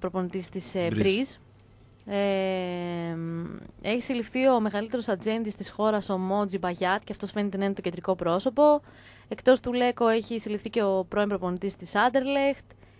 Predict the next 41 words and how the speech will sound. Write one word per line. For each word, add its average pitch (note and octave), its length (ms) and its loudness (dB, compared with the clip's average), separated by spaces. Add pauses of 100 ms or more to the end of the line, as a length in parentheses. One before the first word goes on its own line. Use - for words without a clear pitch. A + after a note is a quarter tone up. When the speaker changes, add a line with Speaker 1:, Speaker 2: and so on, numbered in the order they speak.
(140)
Speaker 1:
Οι G3+ 120 2
ομάδες, A3 380 4
Speaker 2:
Και G3+ 80 -2
δύο A2 100 8
Speaker 1:
εντωμεταξύ, A2 280 8
Speaker 2:
διαιτητές. C3+ 500 2 (320)
Speaker 1:
Ναι, B3+ 140 6
δύο A3+ 240 4
διαιτητές, B3+ 340 4
είναι D4+ 200 6
και C4+ 120 8
άλλοι C#4 220 8
παράγοντες F3+ 560 2
του, E3+ 360 -2
του E3+ 60 -12
ποδοσφαίρου. D4 960 4 (140)
Έχουνε, B3+ 500 2 (880)
γίνονται, A3 560 2
μάλλον G#3 240 4
είναι A3+ 120 0
σε A3+ 120 -2
εξέλιξη, A3+ 420 -2
έρευνες G#3+ 360 2
στα G#3+ 100 -2
γραφεία G3 400 0
των F#3 200 -2
δέκα A3 260 2
από F#3+ 120 -4
τις F3+ 120 -4
δεκαέξι F#3+ 580 -2
ομάδες F#3 380 2
της F3 100 -10
μεγάλης F3+ 300 -4
κατηγορίας. E3 640 -4 (480)
Μεταξύ F#3+ 600 0
αυτών, G3 360 0
Άντερλεχτ, F3+ 500 -2
Μπριζ, F3+ 300 -2
Σταντάρ F#3 320 -2
Λιέγης, F3+ 380 -2
Αντβέρπ F3 440 0